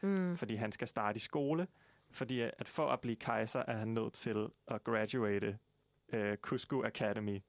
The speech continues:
Speaker 1: Ja.
Speaker 2: som er navngivet efter ham, men, øh, nej, <laughs> men
Speaker 1: Men han skal først lige bestå,
Speaker 2: og
Speaker 1: før
Speaker 2: alt er
Speaker 1: at han kan
Speaker 2: navngivet
Speaker 1: noget.
Speaker 2: efter ham, men han er nødt til at bestå. Øh,
Speaker 1: Ja.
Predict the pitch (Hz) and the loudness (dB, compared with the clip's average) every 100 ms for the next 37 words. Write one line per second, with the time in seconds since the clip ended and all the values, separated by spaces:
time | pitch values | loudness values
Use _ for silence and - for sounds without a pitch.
0 | _ - - - - 170 165 160 - 101 | _ -20 -20 -20 -8 -4 -2 -2 -2 -2
1 | 101 110 110 - 120 127 147 139 120 - | -2 0 0 0 0 0 0 2 2 2
2 | 110 104 107 - _ 123 110 104 101 98 | 0 0 -2 -8 _ -2 -2 0 0 2
3 | 240 107 104 - - 208 151 - 135 107 | 4 4 4 0 0 -2 -4 -2 0 2
4 | 208 202 - 208 226 - 220 196 - 190 | 2 2 0 2 2 0 -2 -2 0 2
5 | 180 - 170 170 170 180 - 180 - 170 | 2 2 4 4 4 4 4 4 4 2
6 | 110 104 113 123 135 143 127 - 120 113 | 2 0 0 0 0 0 -2 -2 -2 -2
7 | 104 - - 117 104 170 | -2 -6 -2 2 4 2